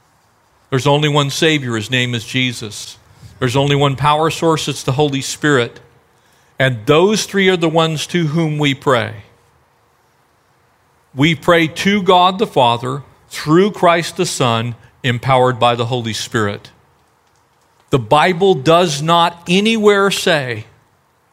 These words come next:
nowhere does it say, that we should be praying to or through anyone else, including Mary.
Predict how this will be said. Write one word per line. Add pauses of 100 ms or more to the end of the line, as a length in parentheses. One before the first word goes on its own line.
(640)
nowhere
does
it
say, (600)
that
we
should
be
praying
to (360)
or
through (580)
anyone
else, (600)
including
Mary.